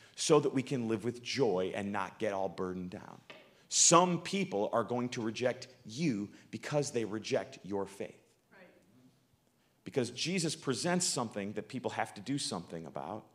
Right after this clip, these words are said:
Speaker 1: and some people are going to reject it, which requires this perseverance. Paul and Barnabas are incredible. They just kind of kick on to the next place.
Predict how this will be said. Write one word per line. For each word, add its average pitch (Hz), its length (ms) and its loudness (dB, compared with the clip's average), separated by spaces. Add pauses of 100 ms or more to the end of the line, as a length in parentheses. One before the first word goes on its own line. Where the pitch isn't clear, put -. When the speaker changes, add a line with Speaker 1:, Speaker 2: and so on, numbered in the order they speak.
(340)
Speaker 1:
and 95 80 -8
some 123 240 -4
people 110 280 -8
are 104 40 -4
going 87 220 -6
to 101 140 -8
reject 117 400 -4
it, - 120 -20 (400)
which 147 220 4
requires 147 480 6
this 135 140 -2
perseverance. 104 840 -4
Paul 156 480 10 (160)
and 107 140 -2
Barnabas 139 500 4
are 110 140 4
incredible. 143 500 4
They 127 160 4
just 127 340 0
kind 139 200 6
of 117 120 2 (400)
kick 160 220 2
on 160 340 6
to 156 120 2
the 120 80 0
next 127 320 0
place. 165 500 6